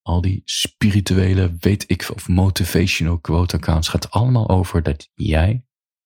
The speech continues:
jij en jij alleen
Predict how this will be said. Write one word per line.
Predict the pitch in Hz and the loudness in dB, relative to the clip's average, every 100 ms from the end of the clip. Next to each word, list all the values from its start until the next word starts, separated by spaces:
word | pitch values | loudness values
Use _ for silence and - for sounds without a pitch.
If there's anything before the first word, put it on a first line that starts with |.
| _ _ _ _ _ _ | _ _ _ _ _ _
jij | - 73 71 82 104 - _ _ _ _ _ _ _ | -4 0 2 2 -2 -6 _ _ _ _ _ _ _
en | - 73 | -6 -2
jij | 71 85 | 0 2
alleen | 80 78 78 82 | 2 2 0 -2